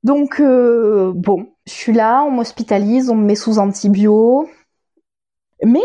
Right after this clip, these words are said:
je suis super optimiste. C'est assez dingue à ce moment-là, je n'envisage pas que les choses se passent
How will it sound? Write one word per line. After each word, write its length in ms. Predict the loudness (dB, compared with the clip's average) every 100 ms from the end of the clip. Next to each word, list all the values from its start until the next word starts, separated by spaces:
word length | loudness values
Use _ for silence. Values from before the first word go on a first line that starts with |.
| -2
je 120 | -6
suis 320 | -6 -2 -2 -2
super 560 | -8 -8 -4 -4 -6 -8
optimiste. 680 | -12 -6 -6 -6 -16 -20 _ _ _ _ _
C'est 340 | -6 -2 -2
assez 300 | -2 -4 -2
dingue 280 | -2 -2 -4
à 80 | -8
ce 160 | -6 -2
moment-là, 500 | 0 0 -2 -4 -8 _
je 380 | -10 -2 0 2
n'envisage 680 | 0 0 -2 -2 -4 -6 -6
pas 220 | -8 -8 _ _ _ _ _
que 80 | -4
les 160 | 0 0
choses 300 | 0 -2 -2
se 160 | -6
passent 360 | -4 -2 -4 -6